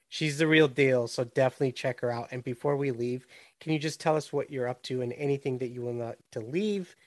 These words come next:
where we can find you for all the audience members to contact you?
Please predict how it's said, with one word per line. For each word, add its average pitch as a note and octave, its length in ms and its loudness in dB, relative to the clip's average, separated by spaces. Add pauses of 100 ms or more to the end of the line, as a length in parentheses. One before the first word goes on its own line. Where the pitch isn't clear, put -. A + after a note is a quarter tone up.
(220)
where D3+ 160 6
we C3+ 120 0
can F3 160 -2
find D#3+ 340 0
you D3 300 -6 (360)
for B2+ 120 -6
all A#2+ 180 0
the A#2 120 -6
audience A#2 480 -6
members A2+ 400 -8
to - 100 -14
contact - 600 -12
you? - 60 -20